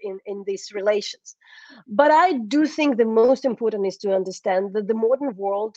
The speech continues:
the sovereignty isn't based of the old myth. If there is any leader in, in any country, all of a sudden remember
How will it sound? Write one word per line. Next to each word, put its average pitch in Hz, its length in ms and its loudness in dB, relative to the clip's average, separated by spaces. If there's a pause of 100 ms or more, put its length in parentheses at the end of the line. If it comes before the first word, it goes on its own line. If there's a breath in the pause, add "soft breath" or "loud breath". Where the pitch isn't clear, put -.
(160)
the 214 160 -4
sovereignty 240 720 -2
isn't 226 420 -6
based 190 460 2
of 180 160 -2
the 185 160 2
old 180 320 2
myth. 175 240 -8 (560 soft breath)
If 302 180 2
there 294 140 4
is 269 280 -2
any 247 300 0
leader 202 460 2 (140)
in, 202 500 -2
in 220 100 0
any 233 240 0
country, 185 520 -4
all 226 180 2
of 254 80 0
a - 40 -12
sudden 226 320 -2
remember 202 560 -4